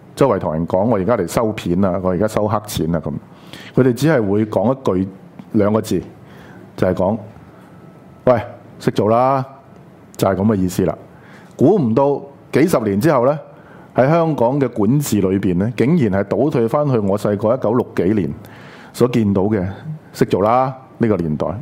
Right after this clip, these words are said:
曾樹和就話：「喂，嗰個停車場係我嘅喎，嗰啲貨櫃我嘅噃，你想起公屋啊？」喂，噉我將來賣唔到畀呢個地產商起私樓咯。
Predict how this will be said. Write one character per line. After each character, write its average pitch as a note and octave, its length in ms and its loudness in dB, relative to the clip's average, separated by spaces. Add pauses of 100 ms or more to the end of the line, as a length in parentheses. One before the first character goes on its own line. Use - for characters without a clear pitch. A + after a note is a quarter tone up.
(180)
曾 E3+ 160 4
樹 A2 220 0
和 F#2 120 0
就 G2 100 0
話： G2+ 120 0
「喂， B2+ 180 0 (560)
嗰 D#3 80 4
個 D#3+ 100 4
停 G#2+ 160 -2
車 D#3+ 160 2
場 A2 200 -2
係 A2 100 2
我 A2+ 240 2
嘅 C3 260 2
喎， - 20 0
嗰 D3+ 60 -2
啲 - 20 0
貨 C3 220 0
櫃 A2+ 240 0
我 B2+ 240 2
嘅 B2+ 40 2
噃， A#2 220 0 (540)
你 B2 100 4
想 D3+ 160 2
起 D3+ 80 2
公 D#3+ 200 0
屋 D#3 120 0
啊？」 F#2 220 -2 (260)
喂， B2+ 100 2
噉 C#3 140 0
我 D3 80 2
將 D#3 180 0
來 A#2 80 2
賣 A2+ 240 2
唔 G#2 100 -2
到 B2+ 100 2
畀 C#3+ 180 0
呢 D#3 100 2
個 C3+ 280 2 (680)
地 A2+ 100 4
產 B2+ 160 2
商 D3 200 0
起 C3+ 100 2
私 D3 220 2
樓 C3 140 4
咯。 D#3 140 2